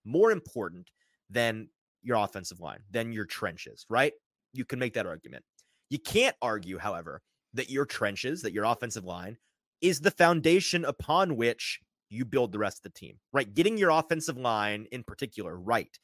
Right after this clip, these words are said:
is the Pandora's box that opens up all the other possibilities of things you can do with your team. If you don't get that foundation right,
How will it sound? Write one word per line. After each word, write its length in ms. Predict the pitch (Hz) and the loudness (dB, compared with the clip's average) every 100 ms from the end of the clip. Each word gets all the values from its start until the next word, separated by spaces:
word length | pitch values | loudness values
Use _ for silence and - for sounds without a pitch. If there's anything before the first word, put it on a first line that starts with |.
| _ _ | _ _
is 140 | 117 | -8
the 100 | - | -6
Pandora's 640 | 107 - 143 135 139 185 156 | -6 -4 -2 0 2 2 -2
box 520 | - 87 92 - - _ _ | -4 -4 -4 -8 -12 _ _
that 120 | 156 - | -6 2
opens 380 | 208 202 196 170 | 2 4 2 2
up 180 | 175 - | 0 0
all 180 | 170 180 | 2 2
the 100 | 160 | 0
other 140 | 156 | -2
possibilities 800 | 143 139 - 113 127 104 92 - - _ _ _ | 0 0 -2 -2 -2 -2 -6 -12 -14 _ _ _
of 120 | 117 | -4
things 280 | - 151 117 | 0 0 -2
you 80 | 131 | -6
can 160 | 120 | -6
do 320 | 107 95 85 87 _ _ 110 | -4 -6 -6 -10 _ _ -4
with 200 | 95 92 | -4 -4
your 160 | 87 | -12
team. 260 | - 85 - _ _ _ _ _ - | -12 -18 -20 _ _ _ _ _ -20
If 120 | - | -14
you 60 | 87 | 0
don't 200 | 139 151 | 2 2
get 120 | 160 | 0
that 180 | 156 127 | 0 2
foundation 540 | 120 123 170 170 113 | 0 4 4 4 -2
right, 260 | 90 98 156 | -4 -2 -2